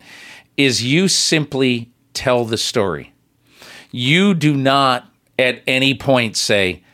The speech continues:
"Here's what I think happened, and here's what you should believe."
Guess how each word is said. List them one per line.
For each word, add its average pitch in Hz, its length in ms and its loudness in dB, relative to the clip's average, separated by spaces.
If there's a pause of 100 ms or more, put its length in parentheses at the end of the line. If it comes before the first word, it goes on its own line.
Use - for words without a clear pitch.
(180)
"Here's 151 360 0
what 123 160 2
I 127 260 0
think 110 300 -2
happened, 101 540 -2
and 110 260 -4
here's 131 280 2
what 117 160 -2
you 131 260 0
should 117 300 -2
believe." 98 480 -2